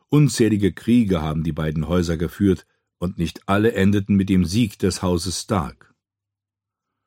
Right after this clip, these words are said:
König Royce Bolton, der zweite seines Namens, soll Winterfell niedergebrannt haben.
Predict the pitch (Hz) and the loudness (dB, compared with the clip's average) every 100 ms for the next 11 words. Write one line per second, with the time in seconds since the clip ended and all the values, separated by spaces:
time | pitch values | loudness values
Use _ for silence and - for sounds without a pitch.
0 | _ _ _ _ _ _ - 139 139 139 | _ _ _ _ _ _ 0 4 4 2
1 | - - _ _ 90 113 131 123 - 80 | 0 -8 _ _ 0 2 4 2 -2 -2
2 | 87 87 87 104 113 107 - _ _ _ | 0 0 0 2 2 0 -6 _ _ _
3 | _ 82 73 95 98 104 92 95 90 95 | _ -10 -4 0 0 2 0 2 0 0
4 | 90 92 98 101 - - 82 104 90 127 | 0 2 2 2 -2 -4 -2 0 0 0
5 | 127 - 113 101 127 110 82 85 80 82 | 0 0 2 2 2 2 0 -2 -2 -2
6 | 82 85 85 90 | -2 0 2 2